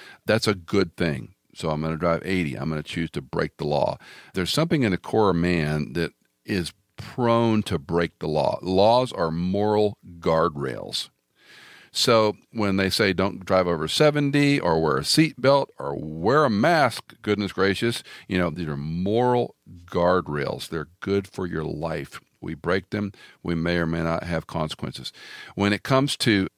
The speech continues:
don't boil a kid in its mother's milk, more than likely there is an imagery there. It's just unconscionable to have a veal, a baby calf,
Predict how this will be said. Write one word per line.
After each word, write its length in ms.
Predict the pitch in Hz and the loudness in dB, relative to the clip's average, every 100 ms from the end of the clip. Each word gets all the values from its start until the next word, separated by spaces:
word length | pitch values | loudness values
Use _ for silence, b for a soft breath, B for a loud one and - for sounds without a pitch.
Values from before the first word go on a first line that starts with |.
| _ 95 | _ 0
don't 320 | 104 - 85 | 0 0 0
boil 340 | 95 101 90 | 2 4 2
a 60 | 87 | 0
kid 320 | - 107 92 | 0 0 2
in 100 | - | 0
its 180 | 82 - | -2 0
mother's 320 | 92 85 76 | 0 2 0
milk, 480 | 87 90 76 - - | 2 2 2 -2 2
more 400 | 101 113 160 208 | 4 6 6 4
than 140 | 147 | 2
likely 580 | 107 95 131 - 82 80 95 | 2 0 0 -4 -4 -4 -4
there 300 | 95 92 92 | -2 0 0
is 240 | 90 82 | -2 -2
an 80 | 85 | -4
imagery 560 | 104 123 165 104 82 | -2 -2 -2 -2 -2
there. 340 | 78 76 78 82 B B B B B | 0 0 0 -2 B B B B B
It's 200 | 127 117 | -4 -2
just 160 | 170 151 | -2 0
unconscionable 1300 | 143 120 - - - 240 269 - 175 78 55 50 110 b b b | 0 -2 -6 -10 -4 -2 0 0 0 0 -6 -6 -8 b b b
to 240 | - 139 127 | -2 0 2
have 460 | 117 139 135 135 - | 2 2 2 2 0
a 380 | 113 110 107 113 _ | 0 2 0 -2 _
veal, 640 | - 147 170 80 85 151 156 b b b | 2 4 4 4 4 2 0 b b b
a 100 | 104 | -4
baby 460 | 82 110 143 165 156 | -2 2 4 4 0
calf, 640 | - 139 92 90 92 - | 0 2 4 2 0 -6